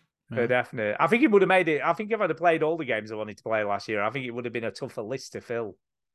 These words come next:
Speaker 2: Yeah.
Speaker 1: I think it
Speaker 2: Yeah.
Speaker 1: would have been harder to come to the
Speaker 2: Yeah.
Speaker 1: decisions that I came to.
Speaker 2: Are you bothered about Baldur's Gate? Would you play that?
Speaker 1: I think I would.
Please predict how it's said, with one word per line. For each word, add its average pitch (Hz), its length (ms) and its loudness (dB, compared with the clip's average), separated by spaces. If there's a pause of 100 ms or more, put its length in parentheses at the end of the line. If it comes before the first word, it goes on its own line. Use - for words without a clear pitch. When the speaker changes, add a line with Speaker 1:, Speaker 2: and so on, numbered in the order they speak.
Speaker 2:
Yeah. 104 320 -12 (320)
Speaker 1:
I 107 100 -6
think 120 160 -4
it - 20 -2
Speaker 2:
Yeah. 117 60 0
Speaker 1:
would 110 160 -4
have 113 60 -10
been 110 140 -6
harder 117 420 2
to 104 260 -6 (180)
come 117 200 -8
to 101 320 -4 (160)
the 123 80 -6
Speaker 2:
Yeah. 107 40 -8
Speaker 1:
decisions 107 540 -8
that 101 140 -4
I 98 60 -6
came 117 360 -8
to. 95 140 -12 (200)
Speaker 2:
Are 151 80 2
you 165 100 4
bothered 160 260 0
about 110 440 -6
Baldur's 113 360 -8
Gate? 123 300 -10 (180)
Would 120 140 -14
you 120 60 -12
play 120 200 -10
that? 123 280 -12 (800)
Speaker 1:
I 180 60 6
think 269 260 4
I 233 60 10
would. 214 520 6